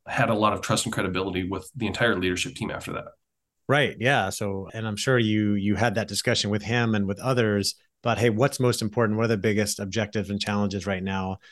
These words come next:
Speaker 2: Where can I maybe add value? On the sales front, you know, revenue is obviously very important for every organization out there, but in startups especially, like, we've gotta start bringing in money, right, to pay for everything that's going on.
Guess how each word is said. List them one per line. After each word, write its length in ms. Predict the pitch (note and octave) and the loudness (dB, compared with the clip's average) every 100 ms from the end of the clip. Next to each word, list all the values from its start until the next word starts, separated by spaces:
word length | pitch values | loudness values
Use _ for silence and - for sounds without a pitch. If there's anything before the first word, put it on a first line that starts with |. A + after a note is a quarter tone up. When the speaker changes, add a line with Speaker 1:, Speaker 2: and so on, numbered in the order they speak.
| - _ - | -20 _ -2
Speaker 2:
Where 160 | A#2+ | 0
can 120 | A#2 A2 | 2 2
I 60 | |
maybe 260 | G#2 G2+ G2+ | 2 2 0
add 160 | F#2+ | -2
value? 480 | F#2 G#2 G2+ F#2+ F#2 - - _ | -2 0 0 0 -4 -8 -18 _
On 200 | - C3 | -2 2
the 80 | C#3+ | 4
sales 400 | B2 A3 C4 A#3+ | 6 6 8 6
front, 420 | - A#2+ G#2 G#2 | 4 2 2 0
you 60 | A#2+ | -2
know, 80 | A2 | 0
revenue 500 | G#2+ E3+ D3 B2+ A#2+ | 4 6 6 6 8
is 160 | A2 | 6
obviously 720 | A2+ A2 A2 G#2 G#2 G#2 G2+ G2+ _ _ | 4 4 2 2 2 2 2 -2 _ _
very 260 | B2 B2+ A#2+ | 4 6 6
important 520 | G#2+ A#2 A2+ G2 G2+ | 4 2 2 2 -2
for 300 | - G2 G2+ | 0 -2 0
every 420 | C#3 C#3 A#2+ A#2+ | 4 4 6 6
organization 680 | A2+ A#2 A2+ G#2+ A2+ A2 A#2+ | 8 6 6 6 6 4 4
out 240 | A#2 D#3+ - | 4 2 2
there, 380 | F#2 F2+ C3 - - - | 0 0 -2 -4 -20 -2
but 120 | A#2+ | 4
in 200 | A#2+ A2 | 4 4
startups 600 | - - D3+ C#3+ B2 - | 2 4 6 6 4 2
especially, 760 | A2+ - C#3+ D3+ - G2 G2 G#2 | -2 0 2 2 2 2 2 2
like, 180 | G2+ F#2 | 0 0
we've 240 | G#2+ C#3+ | 4 6
gotta 140 | C3 G#2 | 6 2
start 240 | - A2+ | 0 0
bringing 240 | A2 G#2+ | 0 2
in 140 | G2+ G2 | 0 2
money, 340 | A#2+ A2+ A2 | 0 2 0
right, 220 | G#2+ G#2 | 0 -2
to 80 | - | -4
pay 240 | - A2+ B2+ | -2 2 2
for 180 | A#2 | 0
everything 380 | F#2+ F#2+ G2+ G#2+ | -4 -4 -4 -2
that's 160 | G2+ - | -4 -2
going 240 | A#2 G#2+ | -2 0
on. 380 | A#2 C#3+ G#2 G#2 | 4 4 4 0